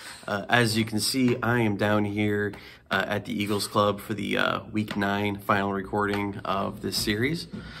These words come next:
Um, if you hear s-, a drill in the background, uh, don't be too bothered by that. That's just the sound of our, uh, audio, video, streaming, uh, presence becoming that much more stronger. So, I had originally was gonna film outside,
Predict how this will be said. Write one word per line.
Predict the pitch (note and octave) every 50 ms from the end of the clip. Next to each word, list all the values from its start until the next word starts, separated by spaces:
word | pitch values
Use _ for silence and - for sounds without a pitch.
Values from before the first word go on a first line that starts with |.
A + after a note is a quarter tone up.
| - - - -
Um, | - F#2 F#2 F#2 F#2+ F#2+ - - - -
if | - G2+ - -
you | G#2+ G2+
hear | G2+ B2 C3+ C#3+ C#3+
s-, | B2+ - -
a | - - G#2 G2 F#2+ F#2+
drill | F2+ - A#2 B2 B2+ C3+
in | C3
the | B2+
background, | G#2+ A#2 A#2+ B2+ C3 C3 - D#3+ E3 E3+ F3 F3 F3 E3+ - - - - - - - - - -
uh, | - F#2 F#2+
don't | F#2+ G#2 B2 B2+
be | B2+
too | A2+ - A#2+
bothered | G#2+ G#2+ G2+ G2+ G#2 G2 G2
by | G#2 G2+ G2+
that. | F#2+ G2+ G2+ G2 G2 G2 -
That's | - G2+ G2+ G2+ -
just | - A2+ G2+ - -
the | G#2
sound | G2 - - G#2 G2+ G2+ G2 G2+ F#2+
of | - - F#2+ F#2+ F#2+ F#2 F#2
our, | - - G2 F#2+ F#2+ G2 G2 G2 G2 F#2+ -
uh, | - - - - -
audio, | - G#2 G#2+ G#2+ G#2 G#2 G2+ G2+ G2+
video, | G#2 F#2+ G#2 G2+ G2 G#2 G2+ G2+ G2+ G2
streaming, | - - - A#2 A2+ G#2+ G#2+ G#2 G2+ G2+ G2+ G2 - - - - - - - -
uh, | - G2+ G2
presence | G2 - A#2 G#2 G2 F2+ G2 F#2 -
becoming | - - - G#2 F#2+ F#2+
that | F#2+ F#2+ F#2+
much | F#2 F#2 - -
more | F2+ -
stronger. | - - - G#2 G2 G2 F#2+ F#2 F#2+ F#2 - - - - - - -
So, | - - - - G2 G2 G2 F#2 - - - - - - - - - - - - - -
I | - G2+ - -
had | A#2 A#2+
originally | A#2 A#2+ C#3+ E3+ F3 F3+ F#3 F3 D#3+ D3+ C#3+
was | - A2 A#2+
gonna | A2+ C3 A#2+ A2
film | A2+ A#2+ A#2 A2+
outside, | G#2+ G#2 G2 - - G#2+ G#2+ A2 A2 G#2+ G#2+